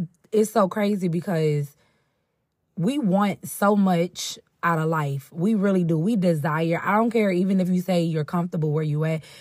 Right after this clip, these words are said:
Deep down inside, everybody wants more. Deep down inside, everybody wants the next level. Deep down, everybody wants to see themselves in a different place than when they was the year before.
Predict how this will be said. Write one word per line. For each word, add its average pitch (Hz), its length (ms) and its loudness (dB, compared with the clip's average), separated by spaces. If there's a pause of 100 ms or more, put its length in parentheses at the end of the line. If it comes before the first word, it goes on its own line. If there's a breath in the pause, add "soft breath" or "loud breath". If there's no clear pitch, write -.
(240 loud breath)
Deep 208 240 2
down 202 260 4
inside, 165 500 0
everybody 160 520 0
wants 147 460 -2
more. 156 500 -2 (420 soft breath)
Deep 214 160 2
down 196 260 4
inside, 165 440 0
everybody 156 480 -2
wants 151 500 -4 (720)
the 160 180 0
next 160 320 -2
level. 147 500 -4 (360 soft breath)
Deep 202 220 0
down, 180 360 0
everybody 170 1000 2
wants 156 320 -2
to 156 100 -6
see 147 480 -2 (600 soft breath)
themselves 160 800 0
in 170 140 -2
a 151 60 0
different 180 360 -2
place 151 340 -2
than 156 160 -2
when 156 80 0
they 156 100 0
was 147 460 -2
the 147 100 -4
year 151 180 -2
before. 139 560 -4